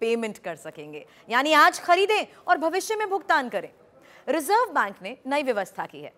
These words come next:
जिसके तहत आपको बैंक एक सीमा तक क्रेडिट की सुविधा देगा। यानी खाते में पैसे नहीं होने पर भी उस लिमिट तक आप पेमेंट कर सकेंगे।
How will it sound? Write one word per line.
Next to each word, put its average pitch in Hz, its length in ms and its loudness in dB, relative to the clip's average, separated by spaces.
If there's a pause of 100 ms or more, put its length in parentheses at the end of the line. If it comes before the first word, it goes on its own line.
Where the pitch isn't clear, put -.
जिसके 226 200 -12
तहत 202 220 -2
आपको 220 400 0
बैंक 196 360 -4
एक 294 180 -10
सीमा 330 560 -6
तक 202 320 -8
क्रेडिट 190 320 -6
की 269 140 -12
सुविधा 233 380 -2
देगा। 160 240 -10 (280)
यानी 285 200 0
खाते 233 400 0
में 320 120 -6
पैसे 254 320 -6
नहीं 208 360 -4
होने 339 240 -4
पर 359 180 2
भी 262 180 -8 (280)
उस 403 260 -2
लिमिट 202 320 -6
तक 269 260 -6
आप 208 340 2 (160)
पेमेंट 196 360 -6 (120)
कर 330 120 4
सकेंगे। 151 460 -14